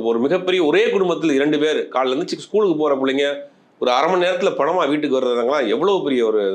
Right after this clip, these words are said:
துயரமான சம்பவம். இது யார் பொறுப்பா, யாரும், அஹ், இது வந்து நம்ம தட்டி கழிக்க முடியாத ஒரு விஷயம். இது ரொம்ப சின்சியராக பார்க்கக்கூடிய விஷயம்.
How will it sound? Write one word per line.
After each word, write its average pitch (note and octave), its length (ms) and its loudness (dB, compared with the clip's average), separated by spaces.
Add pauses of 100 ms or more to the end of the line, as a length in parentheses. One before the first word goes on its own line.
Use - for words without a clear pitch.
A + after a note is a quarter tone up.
(120)
துயரமான A2+ 460 -2
சம்பவம். G#2 360 -2 (440)
இது C#3+ 140 0
யார் E3 380 2
பொறுப்பா, E3 360 0
யாரும், E3 440 0 (220)
அஹ், A2+ 440 0
இது A#2 120 -2
வந்து B2+ 240 0
நம்ம A#2+ 220 0
தட்டி C#3 160 -2
கழிக்க D3 240 -2
முடியாத B2 360 -2
ஒரு G#2 120 0
விஷயம். F3+ 240 -2
இது C#3 160 0
ரொம்ப E3 140 0 (600)
சின்சியராக D#3+ 480 0
பார்க்கக்கூடிய A#2+ 440 -2
விஷயம். - 240 -8